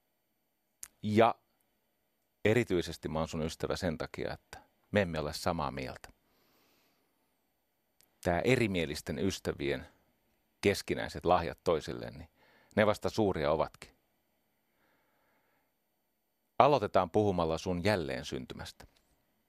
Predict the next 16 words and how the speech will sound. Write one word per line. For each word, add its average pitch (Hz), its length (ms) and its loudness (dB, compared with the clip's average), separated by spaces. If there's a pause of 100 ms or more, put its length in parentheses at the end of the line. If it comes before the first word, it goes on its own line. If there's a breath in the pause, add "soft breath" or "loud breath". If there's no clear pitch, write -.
(1120)
Tehdään 92 260 2
tämmönen 92 240 0
ajatuskoe. 78 680 -2 (3000 soft breath)
Todellakin 120 480 6
käy 107 280 4
niin, 98 380 2
että 87 380 0 (1300 loud breath)
sun 95 320 -2
nykyinen 110 360 4
elämä 85 300 2
on 73 100 -4
päättynyt 107 520 2
jossakin 92 360 -4
vaiheessa 82 540 2
ja 76 100 -2
sitten 80 400 -6